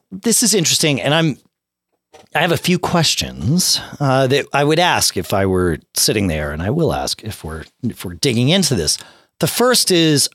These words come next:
are all the machines getting their I P addresses from the same D H C P server?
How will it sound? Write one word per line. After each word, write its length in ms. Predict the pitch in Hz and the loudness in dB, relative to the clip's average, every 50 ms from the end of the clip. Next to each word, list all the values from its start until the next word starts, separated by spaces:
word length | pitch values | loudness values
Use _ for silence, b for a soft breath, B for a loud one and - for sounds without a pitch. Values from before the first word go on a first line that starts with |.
| _ - - | _ -2 -2
are 140 | 151 - - - | -2 -2 -2 -2
all 240 | 170 185 208 240 233 | 0 2 2 2 2
the 80 | 269 | 2
machines 720 | 262 262 - - - - 165 147 143 143 143 147 143 - - | 2 2 2 2 2 2 2 2 4 4 2 2 0 0 -2
getting 400 | - 143 131 135 143 147 156 135 | 0 0 2 2 2 2 2 2
their 280 | 139 120 117 113 - - - | 2 2 2 0 -2 -4 -4
I 120 | 107 98 98 - | -2 -2 -2 -2
P 320 | - - - - 240 233 175 | -6 -8 -4 0 0 2 2
addresses 640 | 113 90 - 87 78 76 - - - 87 78 - | 0 0 -2 -4 -4 -4 -4 -4 -4 -4 -4 -4
from 180 | - - 117 98 | -4 -4 -2 -2
the 80 | 95 | 0
same 460 | 98 - - - 160 156 151 165 175 156 | 0 2 2 2 2 4 4 4 2 2
D 220 | 147 139 131 120 | 2 2 2 2
H 200 | 113 107 - - | 2 2 0 -2
C 160 | - 117 101 | 0 -2 -4
P 220 | 92 - - 98 92 | -4 -4 -4 -2 -2
server? 500 | - - 85 73 67 73 76 80 85 | -2 -2 -4 -6 -6 -6 -8 -8 -10